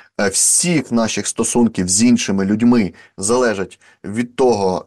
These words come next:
е, як ми відносимось до себе, трошки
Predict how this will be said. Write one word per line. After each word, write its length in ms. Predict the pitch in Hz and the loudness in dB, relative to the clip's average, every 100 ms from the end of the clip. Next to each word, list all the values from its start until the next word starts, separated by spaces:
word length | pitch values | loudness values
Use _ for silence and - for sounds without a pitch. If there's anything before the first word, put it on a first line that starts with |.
| - | -6
е, 340 | 90 95 95 | -4 -2 -2
як 280 | 98 120 120 | 0 -2 -2
ми 100 | 101 | -4
відносимось 560 | 101 104 110 - 98 90 | -4 -2 -2 -2 -4 -6
до 120 | 98 | -4
себе, 380 | - 190 170 90 _ _ _ | -2 -2 -2 -6 _ _ _
трошки 420 | 98 139 190 98 | -2 -2 -2 -6